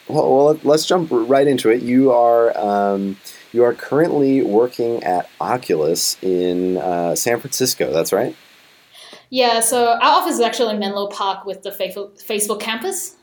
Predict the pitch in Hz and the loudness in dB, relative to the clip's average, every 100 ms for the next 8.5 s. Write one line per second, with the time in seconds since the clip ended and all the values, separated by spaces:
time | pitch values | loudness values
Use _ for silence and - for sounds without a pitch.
0 | - 214 208 208 202 185 214 233 104 208 | -8 -6 -6 -8 -4 2 2 2 -2 -4
1 | 226 143 110 78 - _ _ _ _ 113 | -4 0 -2 -4 -12 _ _ _ _ -10
2 | 107 147 156 78 - 117 110 117 131 127 | -2 0 0 -4 2 4 4 4 4 4
3 | 131 113 101 87 - _ _ _ - 98 | 2 2 2 0 -8 _ _ _ 0 0
4 | - 143 - - - - - - _ _ | 2 0 -2 -6 -18 -16 -16 -16 _ _
5 | _ _ _ _ _ - 349 349 233 226 | _ _ _ _ _ -4 2 2 2 2
6 | 277 254 247 240 233 226 233 233 226 269 | 2 4 2 2 0 0 -2 -4 -2 -2
7 | 269 - 226 233 214 208 214 226 226 208 | -2 -2 -4 -2 -4 -4 -8 -8 -6 -6
8 | 208 202 - 214 | -4 -4 -4 -8